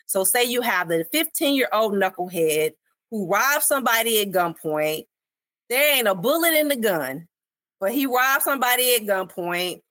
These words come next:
He gets away with twenty dollars. No one is shot. No one is injured. No one is hurt. He gets caught two blocks later. Now, when he goes into court, rather than having his parents be able to bond him out, rather than have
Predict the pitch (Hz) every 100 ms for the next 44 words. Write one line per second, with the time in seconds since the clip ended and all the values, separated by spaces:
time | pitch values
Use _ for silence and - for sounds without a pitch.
0 | _ - 247 240 240 233 226 220 190 180
1 | - 220 269 226 190 190 190 196 190 185
2 | 185 175 160 165 - 247 254 254 185 175
3 | 165 160 160 - 233 247 240 180 170 165
4 | 165 160 - 233 233 220 - _ - _
5 | 226 202 196 - 254 220 - 320 294 277
6 | 370 370 202 196 190 190 185 190 - _
7 | _ 185 214 302 381 381 294 254 302 294
8 | 240 233 226 214 208 190 - - 240 170
9 | 165 - _ _ _ 165 165 202 240 247
10 | 220 226 202 202 196 196 180 180 190 196
11 | 202 190 175 - 330 311 285 214 240 214
12 | 180 170 156 156 151 147 151 196 196 190
13 | 185 170 147 170 185 190 185 170 170 175
14 | 185 175 170 165 165